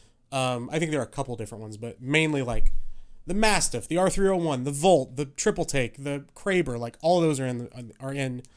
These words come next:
uh, Titanfall. So that was cool for me 'cause I've played a lot of Apex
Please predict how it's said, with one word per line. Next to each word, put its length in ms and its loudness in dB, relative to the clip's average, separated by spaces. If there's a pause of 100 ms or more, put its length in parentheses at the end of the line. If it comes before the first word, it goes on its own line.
(380)
uh, 180 -4
Titanfall. 580 -4 (300)
So 140 -4
that 140 4
was 100 2
cool 220 4
for 100 -2
me 180 4
'cause 140 -2
I've 140 -2
played 140 2
a 40 0
lot 100 2
of 60 -2
Apex 600 -2